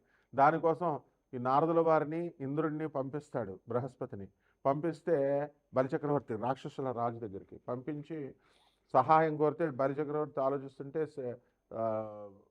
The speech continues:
శుక్రాచార్యులు వారు చెప్తారు, "మా దగ్గర సంజీవని విద్య ఉంది, మా రాక్షసులకు ఏం కాదు, చచ్చిపోయిన వాళ్ళు మేము బతికిస్తామంటే,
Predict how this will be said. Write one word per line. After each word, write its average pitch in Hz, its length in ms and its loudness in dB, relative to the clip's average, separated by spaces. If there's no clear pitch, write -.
శుక్రాచార్యులు 156 540 2
వారు 147 160 0
చెప్తారు, 123 300 -6
"మా 123 180 -4
దగ్గర 135 240 -4
సంజీవని 143 480 -4
విద్య 135 240 -6
ఉంది, 165 140 -8
మా 135 180 -4
రాక్షసులకు 123 600 -6
ఏం 123 140 -4
కాదు, 127 240 -6
చచ్చిపోయిన 131 480 -6
వాళ్ళు 131 160 -4
మేము 117 160 -6
బతికిస్తామంటే, 127 720 -8